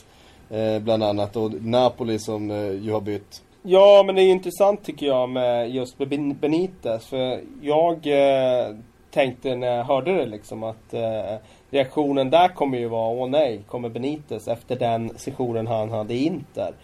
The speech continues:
Speaker 2: Men efter att ha grävt lite djupare i det där så är det ju inte alls så, utan, eh,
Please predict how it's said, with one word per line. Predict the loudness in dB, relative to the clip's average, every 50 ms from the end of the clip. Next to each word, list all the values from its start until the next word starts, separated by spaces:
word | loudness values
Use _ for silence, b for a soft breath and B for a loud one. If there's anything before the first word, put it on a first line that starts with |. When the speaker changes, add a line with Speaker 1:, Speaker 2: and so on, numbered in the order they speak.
| b b b b b
Speaker 2:
Men | 0 2 6 6
efter | 6 4 6 4 2
att | 4
ha | 4
grävt | 6 6 6 4 4 -4
lite | -10 -8 -6 -4
djupare | -2 -2 -2 -2 4 4 4 6 4
i | 2
det | 2 2
där | 0 0 0 -2
så | -4 -4 0 0
är | 0 0
det | 0
ju | -2
inte | -4 0 0 0
alls | 0 0 -4 -12
så, | -12 -10 -8 -8
utan, | -8 -10 -10 -8 -6 -6 -4 -4 -6
eh, | -6 -6 -4 -4 -4 -4 -6